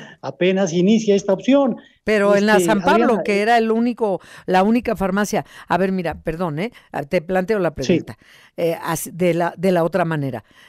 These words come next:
Speaker 2: Eh, ayer anunciaron varias cadenas de farmacias,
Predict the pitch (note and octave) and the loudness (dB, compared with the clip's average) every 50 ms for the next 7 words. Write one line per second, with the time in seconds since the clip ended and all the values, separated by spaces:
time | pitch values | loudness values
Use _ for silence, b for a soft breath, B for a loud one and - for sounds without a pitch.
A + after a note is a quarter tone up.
0 | b b b b _ _ _ - G3 F3+ E3+ - - - G3+ F#3 F#3+ A3 G#3+ A3 | b b b b _ _ _ 0 0 0 0 0 -2 -4 -2 2 2 2 2 2
1 | A3 G#3+ A3 G#3+ - C4 B3+ A#3+ A3+ A#3 A#3+ B3+ F4 - _ _ _ _ _ _ | 0 0 0 0 0 2 2 2 2 0 -4 -4 -8 -12 _ _ _ _ _ _
2 | _ F3 F#3 F#3 F#3 F#3+ F3+ - - - F3 D#3 D#3+ D#3 D3 D#3 D3 D3 E3 D#3 | _ -2 0 0 0 -2 -4 -4 -4 -4 -2 -2 -2 -4 -4 -6 -6 -6 -8 -8
3 | - F#3+ F#3+ F#3+ C4 B3+ - - F#3 - - - - | -8 -8 -6 -4 -6 -6 -8 -12 -16 -18 -20 -20 -20